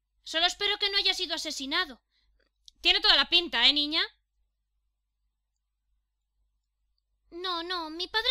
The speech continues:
no pudo haber asesinado a su propio jefe. Dios, qué ideas se me vienen a la cabeza. Mi padre es una buena persona, lo sé.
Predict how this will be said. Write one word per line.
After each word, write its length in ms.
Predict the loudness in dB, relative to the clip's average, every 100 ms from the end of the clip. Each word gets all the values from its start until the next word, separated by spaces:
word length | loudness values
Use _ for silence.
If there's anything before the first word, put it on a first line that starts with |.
| -4
no 100 | -6
pudo 180 | -4 -2
haber 160 | -2
asesinado 500 | -2 -4 -8 -6 -4
a 40 | -6
su 140 | -8
propio 320 | -8 -6 -6
jefe. 440 | -6 -8 -10 -16 -20 _ _ _ _ _ _ _ _ _ _
Dios, 420 | -4 -2 0 0
qué 80 | 4
ideas 240 | 4 2
se 100 | 0
me 120 | -2 -4
vienen 260 | -4 -2
a 100 | 0
la 100 | 0
cabeza. 480 | 0 -2 -2 -4 -20 _ _ _
Mi 120 | -2
padre 220 | 0 2
es 100 | 0
una 160 | 0 -4
buena 220 | -2 -4
persona, 540 | -4 -8 -8 -8 -8 -6
lo 120 | -6
sé. 300 | -2 -2